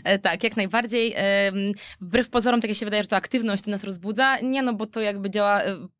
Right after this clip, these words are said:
dzięki wyrzutowi hormonów, który mamy po zbliżeniu,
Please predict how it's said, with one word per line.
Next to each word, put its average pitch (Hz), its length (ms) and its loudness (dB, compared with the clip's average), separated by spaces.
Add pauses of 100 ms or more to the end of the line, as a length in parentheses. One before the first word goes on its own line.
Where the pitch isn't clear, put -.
dzięki 226 400 0
wyrzutowi 208 540 -4
hormonów, 190 500 -4
który 180 240 -6
mamy 175 320 -2
po 175 240 -4
zbliżeniu, 175 500 -6